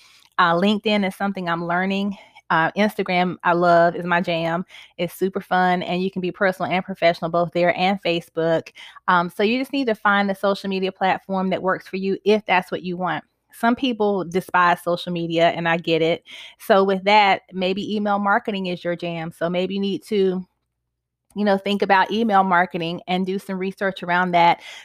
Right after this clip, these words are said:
Some great tools that I'll share in the show notes, um, are MailChimp and Constant Contact. I personally use MailChimp, but I also have a website through Square, um, Squarespace, um, and through Square, I'm sorry, Square Up. And so through Square Up,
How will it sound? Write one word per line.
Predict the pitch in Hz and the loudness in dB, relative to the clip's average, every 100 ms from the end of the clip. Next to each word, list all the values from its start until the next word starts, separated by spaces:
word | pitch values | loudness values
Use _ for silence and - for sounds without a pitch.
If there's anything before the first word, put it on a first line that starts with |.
| _ | _
Some | - 202 190 | 0 2 2
great | 180 196 202 - | 0 2 2 0
tools | 226 190 190 | -2 -2 0
that | 185 | 2
I'll | 180 | 2
share | - 185 185 | 0 -2 0
in | 190 | 0
the | |
show | 202 185 175 | -2 2 2
notes, | 175 170 175 - - | 2 0 0 -4 -8
um, | 160 160 165 | -4 -2 -2
are | - 170 165 165 170 | 0 2 4 2 0
MailChimp | 180 185 190 - 190 185 196 _ _ _ - | 0 2 2 -2 -4 -2 -4 _ _ _ -4
and | 180 170 165 | -2 0 -2
Constant | - 202 - 185 | 0 0 0 -6
Contact. | - 180 175 - 165 | -2 -2 -2 -2 -2
I | - 190 | 0 -2
personally | - 214 214 196 | 0 -4 -4 -8
use | 196 190 | -6 -6
MailChimp, | 185 180 185 - 202 202 - - - | -2 -2 -2 -6 -6 -6 -8 -20 -10
but | 180 190 | -2 2
I | 170 | 6
also | 190 196 - | 6 4 0
have | 190 180 180 175 | -2 2 4 2
a | 170 | -2
website | 170 180 180 - 175 - | -2 0 -2 0 -2 -2
through | 170 | -10
Square, | - - 185 185 190 _ _ | -10 -4 0 0 -2 _ _
um, | - 160 160 | -6 -6 -6
Squarespace, | - 202 202 - 208 208 202 - - - _ - | -6 -2 -2 0 -2 0 -2 -10 -20 -20 _ 2
um, | 185 175 | 4 4
and | 185 180 | 0 -2
through | 196 185 185 | -2 0 0
Square, | - - 208 196 | -4 -4 0 0
I'm | 190 | -2
sorry, | - 170 | 0 0
Square | 165 - 185 - | 0 0 0 4
Up. | 190 165 - | 4 2 0
And | 196 202 | -4 -2
so | 190 | -2
through | 190 190 | -2 -6
Square | - - 220 226 - | -8 -2 2 2 2
Up, | 175 170 | 2 2